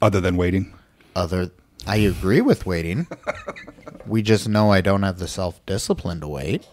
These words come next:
Speaker 2: So what is your recommendation on
Speaker 1: All right.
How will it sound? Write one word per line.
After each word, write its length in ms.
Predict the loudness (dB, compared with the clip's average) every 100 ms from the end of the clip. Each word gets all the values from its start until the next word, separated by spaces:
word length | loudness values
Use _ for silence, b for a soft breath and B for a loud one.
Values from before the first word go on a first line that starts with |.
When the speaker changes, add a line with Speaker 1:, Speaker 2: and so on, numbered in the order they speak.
| b
Speaker 2:
So 200 | 0 0
what 300 | 2 4 6
is 180 | 6
your 120 | 6 6
recommendation 1040 | 4 2 0 2 2 0 0 -4 -4 -8 -14 _ -18 -8
on 640 | -4 -2 -2 -2 -4 -8 -12 _ _ _ 6
Speaker 1:
All 100 | 6
right. 220 | 6